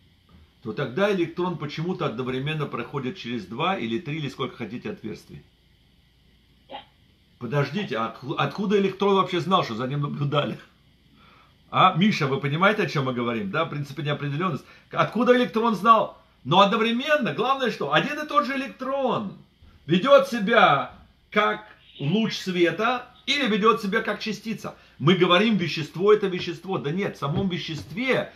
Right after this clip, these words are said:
заложена и ядерная энергия, и другие свойства. То есть, по сути, мы живем в мире, который противоречив и парадоксален.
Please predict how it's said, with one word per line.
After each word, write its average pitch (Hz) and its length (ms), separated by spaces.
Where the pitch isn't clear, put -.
заложена 151 520
и 135 120
ядерная 160 580
энергия, 147 440
и 127 40
другие 160 400
свойства. 151 760
То 156 80
есть, 143 160
по 135 120
сути, 233 600
мы 185 200
живем 180 380
в 127 120
мире, 202 340
который 202 640
противоречив 139 840
и 156 100
парадоксален. 139 760